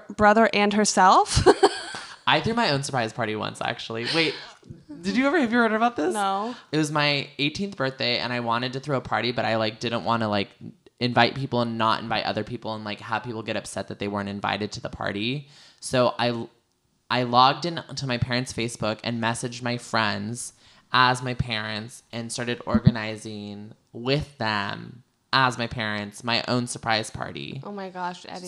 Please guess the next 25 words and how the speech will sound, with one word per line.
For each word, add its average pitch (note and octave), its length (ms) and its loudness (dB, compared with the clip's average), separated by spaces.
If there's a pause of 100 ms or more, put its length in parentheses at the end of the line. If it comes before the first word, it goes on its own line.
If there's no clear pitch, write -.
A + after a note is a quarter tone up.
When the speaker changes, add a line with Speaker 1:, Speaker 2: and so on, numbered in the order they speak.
(100)
Speaker 2:
So C#3 280 0
I B2 260 0
knew C3+ 800 -2 (360)
the C#3+ 120 6
entire C#3 440 4
setup C3+ 260 0
of C3 80 -2
the C#3+ 60 0
party. A#2 320 -2
I A2+ 40 -4
knew A2+ 120 -6
it F2 60 -10
was A2+ 120 -10
gonna C#3 180 -2
go C#3 260 2
on. A#2 240 6
I A2+ 80 -4
knew A2+ 160 -6
who C3+ 100 -2
was C3+ 120 -2
gonna D3+ 160 -6
be C#3 140 -2
there. A2+ 520 -2
I, G#2+ 180 -4 (200)
I A2+ 200 0